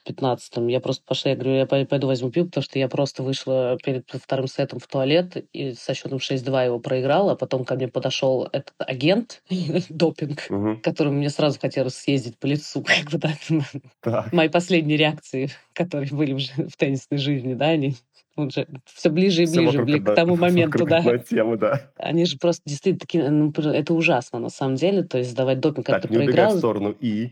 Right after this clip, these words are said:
Speaker 1: Ну и все,
Speaker 2: Ты
Speaker 1: пошла.
Speaker 2: взяла
Speaker 1: Я говорю: «Я
Speaker 2: пивка,
Speaker 1: пойду,
Speaker 2: пошла?
Speaker 1: пойду». Да, я п-, я говорю: «Пойду возьму пиво». Они говорят: «Да, да, окей, не вопрос». Ну, потому что ты как бы, я, я, нам надо было улетать уже вечером, мы, мы решили, что мы полетим вечером, то есть сдавать, сидеть там четыре часа я не готова была, надо было как-то все это быстро, организованно сделать.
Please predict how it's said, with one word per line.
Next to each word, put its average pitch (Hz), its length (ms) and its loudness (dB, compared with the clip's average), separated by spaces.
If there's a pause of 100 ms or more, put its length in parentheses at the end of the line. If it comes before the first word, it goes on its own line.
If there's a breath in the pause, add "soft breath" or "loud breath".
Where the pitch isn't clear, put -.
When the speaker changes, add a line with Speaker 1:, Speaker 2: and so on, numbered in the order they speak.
Speaker 1:
Ну 202 140 -2
и - 20 0
все, 180 280 0
Speaker 2:
Ты - 60 0
Speaker 1:
пошла. 180 60 2
Speaker 2:
взяла - 240 2
Speaker 1:
Я 185 60 4
говорю: 160 80 4
«Я 151 60 4
Speaker 2:
пивка, 151 140 4
Speaker 1:
пойду, 175 120 2
Speaker 2:
пошла? 175 160 4
Speaker 1:
пойду». 151 160 -4
Да, 147 160 2
я 135 80 2
п-, 131 180 -4
я 127 80 0
говорю: 131 140 -6
«Пойду 131 180 0
возьму 151 240 0
пиво». 113 200 -8
Они - 80 -4
говорят: 139 280 -2
«Да, 175 80 2
да, 123 80 -2
окей, - 240 -8
не 127 80 -2
вопрос». 120 460 -6
Ну, 139 100 -2
потому 156 180 0
что 143 240 -2
ты - 160 -8
как 147 220 0
бы, 139 80 2
я, 143 240 2
я, 143 400 0 (120)
нам 147 220 2
надо 151 160 2
было 143 140 2
улетать 151 460 2
уже 139 160 0
вечером, 135 500 0
мы, 117 60 -4 (100)
мы 123 100 -2
решили, 127 300 -6
что 131 200 -8
мы 127 80 -2
полетим 127 340 -6
вечером, 156 460 -2
то - 120 -4
есть - 240 -8
сдавать, 143 420 -2
сидеть 139 340 -4
там 131 180 -2
четыре 139 260 -4
часа - 300 -2
я 180 80 4
не 147 100 2
готова 131 380 0
была, 120 260 0
надо 131 160 -2
было 120 160 -4
как-то 113 260 -10
все - 140 -8
это 120 140 -8
быстро, 120 380 -6
организованно 120 680 -6
сделать. 139 480 -4